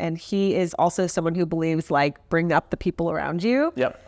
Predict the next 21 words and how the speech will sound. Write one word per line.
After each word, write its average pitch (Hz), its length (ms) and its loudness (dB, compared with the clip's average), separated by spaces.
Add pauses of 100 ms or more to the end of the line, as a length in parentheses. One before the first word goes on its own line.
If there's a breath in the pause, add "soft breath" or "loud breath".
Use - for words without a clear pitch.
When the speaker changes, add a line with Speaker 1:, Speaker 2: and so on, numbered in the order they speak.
(160 soft breath)
Speaker 1:
And 220 220 2
so 214 460 0
anytime 233 520 2
he 233 180 -2
has 202 240 0
an 190 60 2
opportunity 190 600 2
to, 170 80 -2
like, 170 320 0
bring 190 220 2
me 185 180 2
in 160 180 0
on 185 220 0
something 254 880 0
fun, 220 520 4
like, 180 160 2
he 190 220 -2
has, 170 460 0
and 185 120 -2
I 175 120 2
have 180 160 0